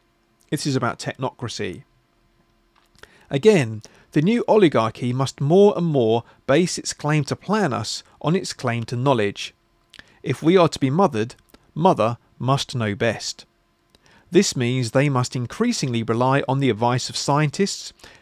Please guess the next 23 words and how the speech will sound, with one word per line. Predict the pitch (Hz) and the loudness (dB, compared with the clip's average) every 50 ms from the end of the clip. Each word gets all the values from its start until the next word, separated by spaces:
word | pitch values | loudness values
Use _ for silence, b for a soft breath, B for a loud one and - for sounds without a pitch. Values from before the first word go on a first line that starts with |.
| B B - | B B -2
till | - 160 160 | 0 0 0
in | - 185 208 | 2 0 0
the | 208 190 151 123 | 2 2 2 2
end | 113 117 123 117 | 2 0 -2 -4
the | - 117 107 | -6 -8 -8
politicians | - - 208 220 190 - - 135 - - 151 - | -2 0 0 0 0 -2 -4 -6 -4 -4 -6 -6
proper | - - 226 202 - - 110 117 - b b b b | -2 -2 -2 0 0 0 -2 -2 -2 b b b b
become | b 151 - - 131 127 123 131 | b -6 -4 -2 -2 -2 0 2
merely | 139 156 165 170 175 175 | 2 4 4 4 2 2
the | 170 156 | 0 -2
scientists' | - - - 131 135 135 131 - 135 - - | -2 2 2 2 2 2 0 -4 -8 -8 -8
puppets." | - - - 156 139 - 123 101 - - - - - - _ _ _ _ _ _ _ _ b b b b b b b b - | -12 -8 -4 -4 -4 -4 -6 -10 -10 -10 -14 -14 -14 -14 _ _ _ _ _ _ _ _ b b b b b b b b -4
Technocracy | - 147 - - 165 202 - - - 131 - - - 117 113 - | -4 -4 -2 0 0 0 0 0 -4 -8 -8 -6 -6 -6 -6 -4
is | 139 135 - | -4 -4 -4
the | - 135 - - | -6 -8 -4 0
form | 165 156 135 120 120 117 | 2 2 2 2 -2 -4
to | - 131 | -4 -2
which | 127 143 - - - | -2 -2 -2 -4 -8
a | - | -10
planned | - - 135 147 160 170 156 - | -8 -4 -2 0 0 0 -2 -2
society | - 131 - - 151 131 120 - - 123 | -4 -6 -2 0 0 0 0 -2 -6 -6
must | 117 127 143 135 - - - | -4 -2 -4 -4 -4 -8 -8
tend. | - 131 117 113 107 98 104 - | -6 -6 -6 -6 -8 -12 -14 -16